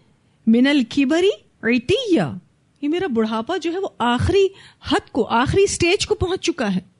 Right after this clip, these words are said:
मेरी हड्डियां बिल्कुल सूख चुकी हैं, मेरे आज़ा बिल्कुल जवाब दे चुके हैं।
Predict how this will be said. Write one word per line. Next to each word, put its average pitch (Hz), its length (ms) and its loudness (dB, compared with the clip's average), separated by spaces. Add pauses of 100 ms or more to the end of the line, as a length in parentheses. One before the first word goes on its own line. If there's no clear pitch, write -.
(280)
मेरी 262 180 2
हड्डियां 233 440 0
बिल्कुल 233 240 0
सूख - 560 -2
चुकी 185 400 -4
हैं, 190 320 -4 (320)
मेरे 226 160 2
आज़ा 214 380 0
बिल्कुल 240 320 2
जवाब 208 540 2
दे 254 140 2
चुके - 280 -4
हैं। 190 300 -4